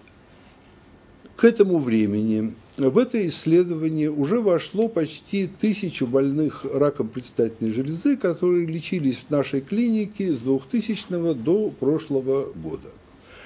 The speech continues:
Э, критерии включения, как вы видите, были очень широкими.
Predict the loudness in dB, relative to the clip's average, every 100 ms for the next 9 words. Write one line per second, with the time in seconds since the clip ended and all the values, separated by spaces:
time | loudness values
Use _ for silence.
0 | -20 -20 -20 -20 -18 2 4 4 2 0
1 | 0 -2 0 0 -2 -4 -4 -2 -2 2
2 | 0 0 -2 -2 -4 -2 -2 -4 -4 -6
3 | -2 0 2 0 -4 -6 -2 0 2 0
4 | -2 -2 0 -2